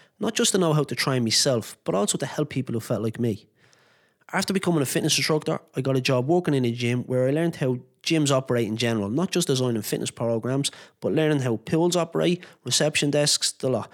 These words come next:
I loved it so much, I decided I wanted to improve my knowledge, mainly on the fitness end of it. So I went back to college and became a personal trainer.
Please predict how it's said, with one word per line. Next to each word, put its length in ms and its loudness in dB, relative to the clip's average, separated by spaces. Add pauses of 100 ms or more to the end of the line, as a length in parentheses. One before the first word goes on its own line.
(760)
I 60 2
loved 200 2
it 40 2
so 240 2
much, 360 0
I 60 -4
decided 320 2
I 40 6
wanted 220 0
to 60 -2
improve 320 -2
my 80 0
knowledge, 480 -4
mainly 320 2
on 80 0
the 80 -4
fitness 320 -4
end 180 -4
of 100 -8
it. 140 -18
So 400 0
I 40 -2
went 180 0
back 160 -2
to 60 -6
college 360 -2
and 120 -10
became 240 -8
a 60 -8
personal 320 -10
trainer. 280 -10